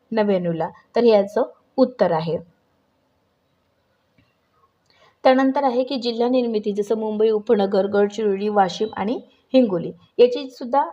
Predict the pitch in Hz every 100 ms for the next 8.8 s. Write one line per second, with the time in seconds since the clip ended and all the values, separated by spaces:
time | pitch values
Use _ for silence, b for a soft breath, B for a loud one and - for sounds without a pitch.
0 | - 208 240 220 233 214 240 269 247 240
1 | 226 214 214 220 214 214 196 190 180 170
2 | 190 233 214 208 214 233 262 254 247 294
3 | 202 196 214 202 208 208 208 214 - 247
4 | 262 247 170 190 b b _ 247 247 247
5 | 226 262 - 233 - 233 220 233 226 220
6 | 196 196 269 403 - _ _ _ _ _
7 | _ _ _ _ _ _ _ _ _ -
8 | 247 247 202 170 156 156 156